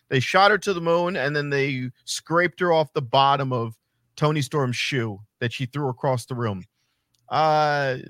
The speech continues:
just idiotic. Same thing with the Outcasts. Uh, all of, all of the women again. There's no direction. Um, and again, where the fuck is Miro?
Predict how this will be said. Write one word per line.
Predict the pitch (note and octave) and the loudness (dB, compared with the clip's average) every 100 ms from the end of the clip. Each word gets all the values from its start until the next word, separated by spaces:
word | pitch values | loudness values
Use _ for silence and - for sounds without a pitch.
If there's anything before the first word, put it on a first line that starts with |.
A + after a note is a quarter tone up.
| - | -14
just | D3+ G#3 G3+ - - - - _ _ _ _ _ _ - | -4 -2 -2 -6 -14 -16 -18 _ _ _ _ _ _ -4
idiotic. | E3 D3+ C3 C3 C3 - - _ _ _ _ _ | 0 6 6 6 4 -4 -18 _ _ _ _ _
Same | - - F#3+ F#3 E3+ | -10 2 4 4 -2
thing | F#3 F3 E3 C#3+ | -4 -4 -4 -4
with | D3+ C#3 D3 | 0 0 0
the | D3 | 4
Outcasts. | C3 C3+ - C#3 C3+ B2+ - - - | 4 2 0 0 0 -2 -8 -12 -4
Uh, | A#2+ B2 A#2+ A#2 A2 C#2+ | -2 0 0 -2 -2 -4
all | D#2 D#3 G#3 D#3+ | -2 0 2 0
of, | G2 | -2
all | - C#3+ F#3 F#3 | -6 -2 0 -2
of | D#3+ | -4
the | |
women | D3 C#3+ C3+ | -6 -6 -4
again. | B2 A#2 G#2+ G#2+ A2 A2 _ _ _ - | -6 -2 -2 -2 -4 -8 _ _ _ -4
There's | C3+ B2 | -4 -2
no | D#3+ E3 | -2 -2
direction. | D3 C3+ B2+ - C#3+ B2 A#2 A2+ _ _ _ _ _ | 0 0 0 -2 -4 -4 -4 -10 _ _ _ _ _
Um, | - B2+ C3 - | 2 2 2 0
and | D#3+ D#3+ D#3+ - - | 0 0 -6 -10 -4
again, | D#3 D3+ A#3+ G3+ E3 | -4 0 0 0 -4
where | C3 E3+ G3+ | 0 2 2
the | A3 C4+ | 0 -4
fuck | - - A#2+ A#2 - | -6 0 2 2 -2
is | - F3+ | -8 -8
Miro? | A#3 C#4+ F3 G#2+ | -2 4 4 4